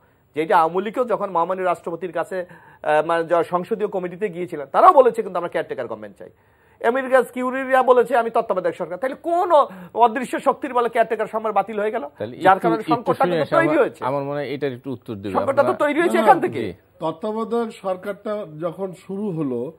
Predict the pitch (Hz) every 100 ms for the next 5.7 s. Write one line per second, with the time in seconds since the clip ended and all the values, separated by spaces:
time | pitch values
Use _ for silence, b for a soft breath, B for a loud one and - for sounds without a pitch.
0 | - 113 101 107 - 151 170 190 214 254
1 | 262 - 190 196 196 202 175 175 165 156
2 | 160 160 160 175 185 180 - 180 240 233
3 | 170 170 170 - 160 147 139 147 202 233
4 | 175 156 147 156 156 127 123 156 131 127
5 | 131 123 _ _ _ _ -